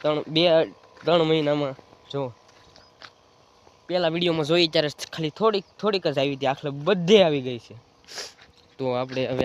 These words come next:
આપણા શીણા જોવા જવાના છે. આ બાજુ બધું જોઈએ આપણે ખેતરમાં.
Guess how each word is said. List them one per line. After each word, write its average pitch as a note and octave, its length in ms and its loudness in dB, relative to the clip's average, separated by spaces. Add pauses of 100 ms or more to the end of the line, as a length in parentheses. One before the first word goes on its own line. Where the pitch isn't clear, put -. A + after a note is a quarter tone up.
આપણા C3 280 -4
શીણા D3 280 2
જોવા C#3+ 280 0
જવાના C#3+ 360 0
છે. C#3 140 -8 (400)
આ A#2 100 -10
બાજુ C3 240 -8
બધું B2+ 280 -6
જોઈએ D3 300 -2
આપણે B2 240 -8 (1120)
ખેતરમાં. A2+ 540 -4